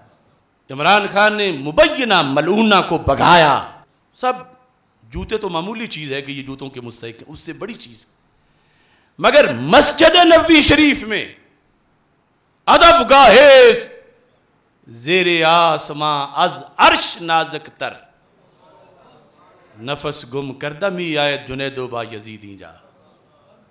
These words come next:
वहाँ एहतजाजी नारे लगाना जो इमरान खान के हामियों ने लगाए, ये बहुत बड़ी जसारत है।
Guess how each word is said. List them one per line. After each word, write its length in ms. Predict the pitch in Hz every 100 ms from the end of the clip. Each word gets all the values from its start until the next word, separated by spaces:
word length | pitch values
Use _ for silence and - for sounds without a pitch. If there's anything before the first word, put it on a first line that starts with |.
| _ _ _ _ _ _ _ _ _ _
वहाँ 360 | 117 131 190 202 160 147 - _ _ _ _
एहतजाजी 560 | 165 156 160 180 185 196
नारे 240 | 185 185
लगाना 380 | 165 156 156 143 110 _ _ _ _ _ _ _ _ _
जो 80 | 139
इमरान 340 | 147 160 175
खान 220 | 147 170 165
के 100 | 156
हामियों 360 | 170 180 185
ने 80 | 175
लगाए, 400 | 160 151 147 147 - _ _ _ _ _ _ _ _ _ _ _ _ _ _ _ _ _ _ _ _ -
ये 100 | 143
बहुत 260 | 147 185 170
बड़ी 220 | 160 147
जसारत 500 | 135 123 139 127 127
है। 140 | _